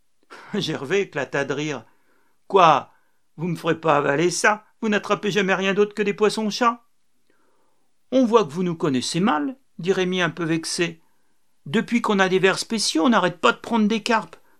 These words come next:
J'en ai attrapé sept aujourd'hui. » <clears throat> « C'est quoi vos vers spéciaux ? » « Des gros vers très foncés que les carpes adorent. » « Et vous les trouvez où, ces vers ? » « Vous croyez quand même pas qu'on va vous le dire, »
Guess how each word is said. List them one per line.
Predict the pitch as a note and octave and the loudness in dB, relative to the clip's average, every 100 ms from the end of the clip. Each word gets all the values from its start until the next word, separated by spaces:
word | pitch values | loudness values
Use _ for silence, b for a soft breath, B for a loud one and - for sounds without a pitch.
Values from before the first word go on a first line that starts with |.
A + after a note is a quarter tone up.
| - | -6
J'en | F3 F#3 | -2 2
ai | |
attrapé | F#3+ F#3+ F#3+ F#3+ G3 | 0 0 -2 0 0
sept | - - C#4+ G#3+ - | 0 0 0 -2 -8
aujourd'hui. » | G#3+ G#3 G#3+ G#3 A3+ A3+ _ _ _ _ _ _ _ D3+ | -6 -4 -4 -2 -2 -4 _ _ _ _ _ _ _ -4
<clears throat> « | E3+ - D3+ E3 D3+ C3 A2 b b _ | -4 -4 0 0 2 -2 -4 b b _
C'est | - D#3+ | -6 -4
quoi | F3 F3 C#3 | 2 4 4
vos | B2+ | 0
vers | A#2+ B2+ - | -4 -6 -6
spéciaux ? » « | - E3 C#3 - - D3+ - _ _ _ _ _ _ _ _ _ _ _ _ - | -8 -4 -4 -4 -4 -6 -8 _ _ _ _ _ _ _ _ _ _ _ _ -6
Des | D3+ | -6
gros | B2+ - A#3+ | -4 -2 0
vers | A3+ G#3+ - | 0 -2 -4
très | A#3+ | -4
foncés | A#3 G#3+ F#3+ - B3+ | -4 -4 -4 -2 -4
que | G#3 | -4
les | E3+ | -4
carpes | D#3+ F3 - | -2 -4 0
adorent. » « | G3+ F#3 F#3+ F3 C3+ - - _ _ _ _ _ _ _ _ _ _ _ - | 2 4 2 -2 -6 -14 -20 _ _ _ _ _ _ _ _ _ _ _ -2
Et | E3+ | 0
vous | C#3+ | 0
les | C3+ | -2
trouvez | - C#3+ C#3+ | -2 -6 -2
où, | D#3+ E3 | -2 -2
ces | - D#3+ | -4 -2
vers ? » « | E3+ D#3+ - _ _ _ _ _ _ _ _ _ | -4 -6 -12 _ _ _ _ _ _ _ _ _
Vous | - | -6
croyez | - D3 C3+ | 0 0 2
quand | D3+ | 2
même | C3+ B2+ | 2 2
pas | G#3 | 0
qu'on | - D3+ | 0 -2
va | A#2+ | -2
vous | A#2+ F3+ | -2 -2
le | F#3+ | -2
dire, » | C4 B3+ F#3+ | 0 0 -2